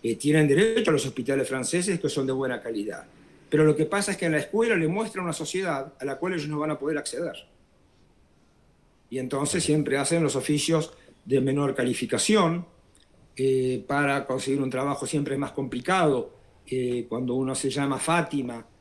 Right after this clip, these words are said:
eh, o se llama Amadou, eh, o tiene la piel, eh, muy tostada o directamente negro. Eh, entonces es ahí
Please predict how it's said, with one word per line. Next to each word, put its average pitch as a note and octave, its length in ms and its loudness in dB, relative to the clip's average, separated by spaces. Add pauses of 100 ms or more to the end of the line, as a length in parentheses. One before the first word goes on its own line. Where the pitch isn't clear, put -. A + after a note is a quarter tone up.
(220)
eh, A2+ 440 -6
o A#2 80 -12
se A#2+ 120 -6
llama B2+ 400 -2
Amadou, D#3+ 480 0 (420)
eh, A#2 240 -6
o A2 120 -2
tiene B2 440 -2
la A#2+ 160 -4
piel, C3 440 0
eh, G2+ 460 -2 (380)
muy C#3 200 0
tostada D#3 760 2
o B2 140 -4
directamente C3+ 760 -6
negro. F3 500 -2 (380)
Eh, A2+ 800 -4 (160)
entonces F3 720 -2 (220)
es D#3 260 0
ahí A3 380 0